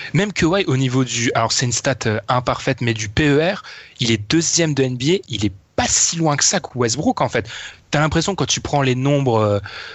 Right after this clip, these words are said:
enfin, bruts, quand tu prends les stats, t'as l'impression que Westbrook fait une saison largement mieux que Kawhi. Mais alors, oui, le pair, c'est imparfait, je sais.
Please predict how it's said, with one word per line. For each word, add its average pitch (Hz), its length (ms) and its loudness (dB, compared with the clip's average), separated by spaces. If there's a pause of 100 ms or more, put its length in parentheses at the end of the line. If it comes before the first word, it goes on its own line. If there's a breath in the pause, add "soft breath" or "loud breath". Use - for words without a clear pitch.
(380 loud breath)
enfin, 135 240 0
bruts, 135 320 0 (320)
quand 139 160 0
tu - 160 0
prends 143 240 2
les 113 300 2
stats, 139 280 0 (560)
t'as 120 100 2
l'impression 135 340 0
que - 100 -2
Westbrook 127 280 -2
fait 127 100 -2
une 110 60 -2
saison 113 220 -2
largement 123 680 0
mieux 117 120 0
que 117 140 -8
Kawhi. 151 220 2 (240 loud breath)
Mais 117 80 2
alors, 117 200 2
oui, 135 180 0
le 127 160 0
pair, 135 320 -2
c'est - 120 -2
imparfait, 117 380 -2
je 120 100 0
sais. 196 260 2